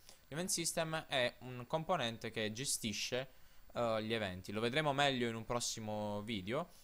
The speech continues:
ma sappiate che è il componente che ci permette per esempio di riconoscere il click sul pulsante oppure il passaggio del mouse su un elemento del,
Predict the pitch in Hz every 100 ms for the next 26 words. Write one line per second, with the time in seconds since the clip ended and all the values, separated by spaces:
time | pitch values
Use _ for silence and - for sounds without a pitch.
0 | - - 123 - 170 147 123 110 110 120
1 | 113 - 123 101 147 147 160 123 113 107
2 | - 120 123 127 113 - 104 131 135 110
3 | 107 104 101 104 101 107 123 113 - 110
4 | 113 - 120 117 - 113 - 107 - 104
5 | - 120 95 104 98 117 104 98 - -
6 | - 110 104 113 - 110 113 131 120 110
7 | 107 107 - 104 - 110 110 131 110 98
8 | 98 104 101